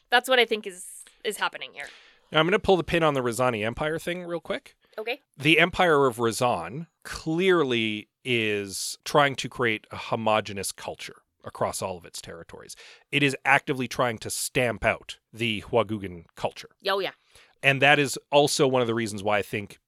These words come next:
Speaker 2: as I said before, getting a Razani name is not outside of the means of the average Huagugan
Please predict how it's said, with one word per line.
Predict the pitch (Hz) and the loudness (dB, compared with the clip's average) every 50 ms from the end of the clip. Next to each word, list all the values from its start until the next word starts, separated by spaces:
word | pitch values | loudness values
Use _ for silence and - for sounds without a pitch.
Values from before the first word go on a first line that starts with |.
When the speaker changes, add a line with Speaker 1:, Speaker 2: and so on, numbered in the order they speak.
| _ _ | _ _
Speaker 2:
as | - 135 117 107 | -2 -2 0 0
I | 110 | -2
said | 101 - 127 107 98 | -4 -4 -4 -6 -6
before, | 101 - - - 190 170 127 113 104 101 - - _ _ _ _ _ _ 120 113 | -8 -10 -2 0 4 6 6 6 6 4 0 -4 _ _ _ _ _ _ -2 4
getting | 143 139 135 135 127 123 120 117 - | 4 6 6 4 2 0 -4 -6 -2
a | 123 120 117 110 107 104 107 | 0 0 2 2 0 -2 -4
Razani | - 113 120 110 101 120 110 113 110 107 98 | -2 -2 -2 2 4 4 4 4 2 0 -2
name | 98 104 110 117 139 175 175 - | 0 0 0 0 0 -2 -6 -6
is | 135 127 110 | -6 -6 -4
not | 123 123 117 120 - _ | -2 -2 -2 -2 -2 _
outside | - 123 127 127 - - - 127 123 120 | -4 -4 -4 -2 -4 0 2 4 4 4
of | 120 110 | 2 0
the | 107 113 | -4 -6
means | 110 110 110 120 123 113 | -6 -6 -6 -6 -6 -6
of | 120 107 | -8 -8
the | - - _ _ | -10 -12 _ _
average | 120 117 117 113 101 101 104 98 92 85 - - - - _ _ - - | 2 4 4 4 4 2 0 -2 -2 -4 -8 -10 -12 -12 _ _ -20 -4
Huagugan | - 123 110 101 95 98 80 - - 85 | 0 2 2 2 0 -6 -14 -14 -20 -20